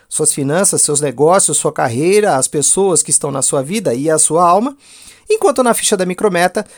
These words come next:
das micrometas, né, você vai anotar a cada semana uma nova micrometa pra cada área prática. Os propósitos vitais, eles são definições norteadoras, assim, bem abrangentes, né? Eles dizem pra onde você tá querendo apontar na sua vida, em cada área da sua vida, ao longo do processo de transformação progressiva, e o que que você vai fazer de forma ampla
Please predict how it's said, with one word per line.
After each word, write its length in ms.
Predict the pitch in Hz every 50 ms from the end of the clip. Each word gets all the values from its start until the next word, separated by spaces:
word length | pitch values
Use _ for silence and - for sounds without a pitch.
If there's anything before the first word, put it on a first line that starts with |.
| - _ -
das 260 | - 190 220 214 165
micrometas, 720 | 170 170 156 - - 226 214 151 147 180 190 - 160 147
né, 120 | 170 180 180
você 200 | 175 - - 185
vai 180 | 160 180 190
anotar 360 | 196 196 185 156 - 175 180 180
a 40 | 175
cada 260 | - 190 185 185 185
semana 460 | - - 170 151 170 185 196 - - _ _ -
uma 300 | 285 339 370 359 302 240
nova 340 | 214 226 240 233 208 220
micrometa 800 | 208 202 220 233 - - 214 202 175 165 165 175 185 - 196 180
pra 160 | - - 196
cada 320 | 190 - - 180 175 165 165
área 180 | 165 170 180
prática. 720 | - _ _ - 127 135 127 - - - - - - 101 104 _ - - - - - - - - - - _ _ -
Os 140 | 415 427 -
propósitos 800 | - - 254 208 - - - 160 160 147 151 - - 151 131
vitais, 560 | 131 131 120 - - 196 240 240 190 139 120 139
eles 160 | 156 180 -
são 120 | - 262
definições 540 | 254 262 254 269 240 240 - - 226 214 202
norteadoras, 640 | 208 202 185 180 - 190 165 151 147 180 180 180
assim, 180 | 185 - - 220
bem 220 | 190 190 262 294
abrangentes, 800 | 302 262 262 311 330 294 202 143 135 165 185 180 - - - 127 -
né? 160 | 175 202 208
Eles 180 | 175 156 143 -
dizem 300 | - 185 185 208 202 190
pra 180 | - 196 180
onde 300 | 180 185 202 190 170 185
você 320 | 185 175 180 175 - - 165
tá 140 | - 180
querendo 340 | - - 170 165 165 170 175
apontar 600 | 165 - - - 170 180 170 139 - 185 202 214 190
na 120 | 147 135
sua 220 | - - 165 147
vida, 400 | 139 135 147 196 220 180 143 131
em 80 | 127 123
cada 300 | - - 175 165 156 160
área 180 | 165 165 151 143
da 100 | 135 135
sua 220 | - - 147 131
vida, 240 | 120 147 196 208 180
ao 80 | 151
longo 340 | 135 143 160 190 220 214 175
do 120 | 147 147 143
processo 480 | - 143 139 - - 156 131 117 -
de 80 | - -
transformação 760 | - 139 139 127 - 151 127 135 147 135 - - 135 131 120
progressiva, 560 | - 156 165 190 226 220 214 - 269 269 277
e 40 | 302
o 40 |
que 140 | 285 - 320
que 60 | - -
você 80 | 349
vai 120 | 330 302 294
fazer 280 | 285 311 294 - 185
de 100 | 170 196
forma 340 | 190 - 175 175 180 220 240
ampla 460 | 247 247 262 302 311 - 381 415 415